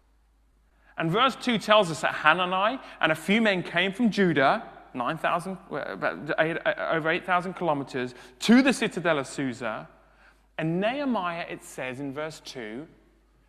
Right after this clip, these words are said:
questioned them about the city of Jerusalem and the Jewish remnant that had survived the exile.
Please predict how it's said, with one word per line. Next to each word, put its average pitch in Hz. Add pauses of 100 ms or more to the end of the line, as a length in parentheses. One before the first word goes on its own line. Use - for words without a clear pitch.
(500)
questioned 160
them 113 (1700)
about 143
the 151
city 151
of 147
Jerusalem 139
and 135
the 117
Jewish 139
remnant 127
that 117
had 117
survived 113 (340)
the 117
exile. 101